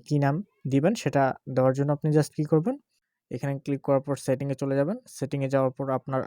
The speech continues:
আইপি অ্যাড্রেস কিন্তু এখন চেঞ্জ হয়ে গেছে। দেখেন আবার আইপিটা ক্লিক করব, এখান থেকে আমরা কপি করব। আইপি অ্যাড্রেসটা কিন্তু আমাদের কপি করে এখানে just পেস্ট করব, ঠিক আছে? দেখেন আগে কিন্তু ওয়ান ডট ওয়ান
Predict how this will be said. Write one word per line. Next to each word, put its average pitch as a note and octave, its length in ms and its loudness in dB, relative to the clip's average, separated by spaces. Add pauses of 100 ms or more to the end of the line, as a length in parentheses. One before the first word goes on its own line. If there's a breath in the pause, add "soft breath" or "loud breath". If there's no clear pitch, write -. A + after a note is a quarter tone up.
(100)
আইপি B2+ 240 -2
অ্যাড্রেস C#3 320 -6
কিন্তু C3+ 180 -8 (140)
এখন C3+ 140 -8 (100)
চেঞ্জ C3+ 240 0
হয়ে C#3 140 -2
গেছে। C3+ 220 -6
দেখেন C#3 200 -2 (580)
আবার C#3 200 8 (140)
আইপিটা C3 400 0 (140)
ক্লিক C#3+ 240 -2 (100)
করব, C3+ 160 0 (140)
এখান C3+ 180 -8 (140)
থেকে C3+ 180 -4 (140)
আমরা B2+ 160 -4 (120)
কপি C3+ 260 -4
করব। B2 140 0 (120)
আইপি B2+ 200 -4
অ্যাড্রেসটা C3 440 -6
কিন্তু B2+ 220 -8
আমাদের B2+ 200 -4 (100)
কপি C#3 280 -2 (1600)
করে C#3+ 180 4 (100)
এখানে C#3 220 -6 (100)
just D3+ 200 -4 (180)
পেস্ট B2+ 280 -6
করব, A#2 140 -4 (120)
ঠিক D#3 140 0
আছে? C#3 160 -4 (380)
দেখেন C#3+ 200 -2 (200)
আগে C#3+ 220 0
কিন্তু D#3 240 0 (160)
ওয়ান D3 260 2 (880)
ডট C#3 240 2
ওয়ান C3+ 120 4